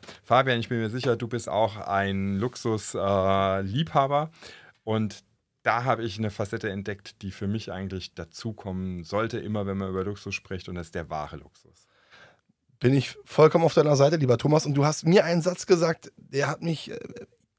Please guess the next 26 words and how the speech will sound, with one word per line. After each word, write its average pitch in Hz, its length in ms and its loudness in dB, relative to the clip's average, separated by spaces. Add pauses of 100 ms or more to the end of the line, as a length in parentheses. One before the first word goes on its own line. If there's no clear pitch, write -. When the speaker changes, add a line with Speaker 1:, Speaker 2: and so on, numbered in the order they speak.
(260)
Speaker 2:
beschäftigt. - 1000 2
Und, 113 460 -4
ähm, 110 340 -2
hast 113 200 -4
du 180 80 0
mir 180 100 4
gesagt, 147 400 2
Leben 180 720 2 (280)
ist - 480 2 (640)
Luxus. 98 640 0 (520)
Speaker 1:
Das 101 140 -6
ist 143 120 -2
so. 82 200 -2 (580)
Also 107 260 0
wenn 117 140 2
du 131 140 2
dir 127 120 4
das 127 160 -2
mal 107 120 0
anschaust, 123 480 -2
ist, 113 120 -10
glaub 113 120 -4
ich, 110 60 -8
unser 107 220 -6
größter 110 460 -6
Luxus 98 640 -10